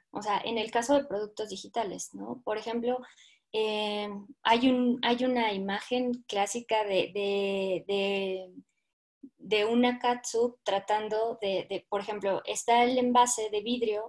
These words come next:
el clásico envase de vidrio de catsup, eh, y el, y el envase que es apachurrable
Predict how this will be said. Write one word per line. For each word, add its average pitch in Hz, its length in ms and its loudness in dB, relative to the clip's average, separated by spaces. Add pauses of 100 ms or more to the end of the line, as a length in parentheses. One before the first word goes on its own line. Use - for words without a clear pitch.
(100)
el 202 180 -8
clásico 233 540 2
envase 208 340 -4
de 214 100 0
vidrio 214 320 -6
de 240 100 -2
catsup, 247 480 -4 (580)
eh, 190 460 -2 (760)
y 269 360 6
el, 214 380 2
y 220 160 4
el 220 120 2
envase 214 460 0
que 202 100 0
es 202 160 -2
apachurrable 190 640 -2